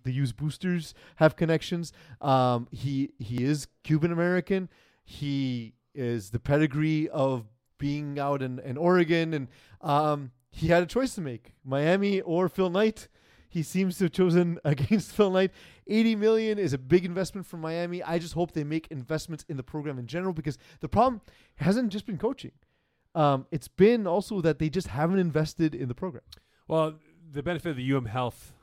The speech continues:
Speaker 2: uh, uh, system, which generates four hundred million dollars,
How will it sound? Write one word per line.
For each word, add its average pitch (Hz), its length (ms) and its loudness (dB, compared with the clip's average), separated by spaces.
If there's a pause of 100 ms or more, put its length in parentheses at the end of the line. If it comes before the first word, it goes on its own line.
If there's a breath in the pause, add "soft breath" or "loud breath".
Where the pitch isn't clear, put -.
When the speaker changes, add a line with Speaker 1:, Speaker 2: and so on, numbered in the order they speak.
(160)
Speaker 2:
uh, 95 220 -10 (320)
uh, 104 240 -12
system, 98 600 -14
which 104 160 -12
generates 117 300 -4 (140)
four 131 140 -4
hundred 120 180 -4
million 104 240 -6
dollars, 90 680 -12